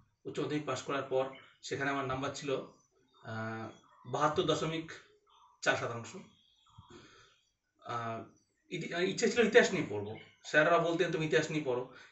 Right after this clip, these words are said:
কিন্তু আমি, আহ, মানে, এটাকে কি বলবো, ভাগ্যের একটা, আহ, বিড়ম্বনা বা কিছু একটা হয়তো বল-, কি বলবো আমি জানি না। মানে, ইচ্ছে সত্ত্বেও ইতিহাস নিয়ে পড়তে আমি পারলাম না,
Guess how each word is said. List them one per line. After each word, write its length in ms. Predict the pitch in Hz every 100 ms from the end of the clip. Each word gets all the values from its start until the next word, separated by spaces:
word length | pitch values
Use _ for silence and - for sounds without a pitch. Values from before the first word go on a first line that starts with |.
| -
কিন্তু 520 | 226 196 151 - - _ _ _ _ _ _ - - -
আমি, 420 | 120 120 113 - - _ _ _ _ _ - 117
আহ, 280 | 104 107
মানে, 260 | 110 117 110 - - -
এটাকে 440 | 131 - 185 175 -
কি 100 | 175
বলবো, 480 | 151 165 147 147 -
ভাগ্যের 380 | 123 123 135 131
একটা, 400 | 131 135 127 - - - _
আহ, 320 | 113 110 110 107 - - _ _ - - _ - -
বিড়ম্বনা 460 | 127 156 156 156 139
বা 200 | 131 131
কিছু 140 | - 143
একটা 120 | 127
হয়তো 180 | 131 123
বল-, 640 | 123 - - - - 185 -
কি 200 | - 190
বলবো 240 | 147 135 131
আমি 80 |
জানি 220 | 127 117 120
না। 200 | 120 - - - - - -
মানে, 140 | 147
ইচ্ছে 320 | 185 160 -
সত্ত্বেও 340 | 202 202 - 196
ইতিহাস 260 | 202 185
নিয়ে 140 | 196 170
পড়তে 240 | 165 160
আমি 80 | 160
পারলাম 360 | 139 127 110 101
না, 180 | 98